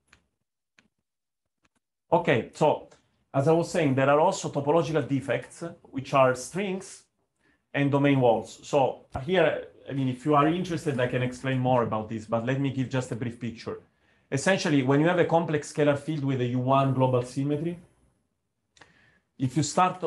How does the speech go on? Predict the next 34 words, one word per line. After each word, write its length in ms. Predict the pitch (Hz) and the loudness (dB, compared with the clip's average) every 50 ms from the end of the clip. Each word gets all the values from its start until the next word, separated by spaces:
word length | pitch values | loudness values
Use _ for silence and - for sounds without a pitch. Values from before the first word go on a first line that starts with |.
| 147 - - | -8 -8 -6
you 140 | 151 147 151 | -2 0 2
are 120 | 151 151 143 | 2 2 0
starting 460 | - - 190 185 180 180 165 151 139 | -2 -2 -2 -2 -2 -2 -2 -2 0
on 120 | 139 135 | 0 0
top 180 | 143 156 151 - | 0 -2 -2 -2
of 100 | 151 143 | -2 -2
the 80 | 143 | -2
potential 440 | 143 143 135 135 147 156 151 151 143 | -4 -4 -2 -2 -2 -2 -2 -6 -8
because 360 | 123 117 127 127 131 127 117 | -8 -8 -6 -4 -4 -4 -2
of 180 | 127 120 113 - | -4 -6 -6 -4
thermal 320 | - 135 127 131 127 120 | -4 -4 -2 -2 -2 -4
effects, 420 | 117 113 - - 123 131 135 - - | -4 -6 -6 -6 -6 -6 -6 -10 -10
so 220 | - - 120 117 | -6 -4 -4 -4
the 320 | 104 101 113 113 107 - - - _ _ | -2 -4 -4 -4 -4 -6 -12 -18 _ _
temperature-dependent 840 | - 139 143 139 147 143 113 135 127 113 127 117 135 135 135 127 120 | -2 -2 0 0 -2 -4 -4 -6 -6 -6 -6 -4 -4 -4 -4 -4 -4
eff-, 360 | 120 113 117 - - 113 - | -6 -8 -10 -12 -14 -14 -12
potential 400 | - 131 113 139 135 139 139 139 | -12 -8 -6 -4 -4 -4 -4 -6
will 100 | 120 113 | -6 -6
put 240 | 101 - 127 120 - | -6 -8 -8 -8 -8
you 80 | - 113 | -10 -12
here. 440 | - - 131 123 113 123 151 151 - _ _ _ _ _ _ _ | -8 -6 -2 -2 -2 -2 -4 -6 -12 _ _ _ _ _ _ _
Now, 140 | 139 143 135 | 0 2 4
once 280 | 135 143 147 143 - | 4 4 2 2 -2
you 60 | 165 143 | -4 -2
break 260 | 127 175 190 185 151 | 0 -2 -2 0 -2
the 80 | 151 | -4
symmetry, 600 | 143 - - 185 175 156 139 117 135 131 131 139 139 - - _ _ _ _ _ _ _ _ _ | -4 -4 -4 -4 -2 -2 -2 -2 -2 -2 -2 -4 -6 -12 -20 _ _ _ _ _ _ _ _ _
you, 500 | 127 131 139 139 135 139 131 - - - - | 0 2 4 4 4 4 2 -2 -6 -4 0
uh, 300 | 127 127 123 123 117 113 | 2 4 4 4 2 0
populate 520 | - - 160 170 165 156 151 135 131 - 117 | 0 0 0 0 0 0 -2 -2 -4 -4 -4
the 60 | 131 | -4
entire 420 | 127 127 127 - 147 147 143 139 | -4 -4 -2 0 0 0 0 -2
field 320 | 135 - - 139 123 104 123 | -4 -6 -8 -8 -6 -4 -4
range 500 | 120 113 110 107 113 120 127 - - | -4 -4 -4 -4 -6 -8 -10 -10 -12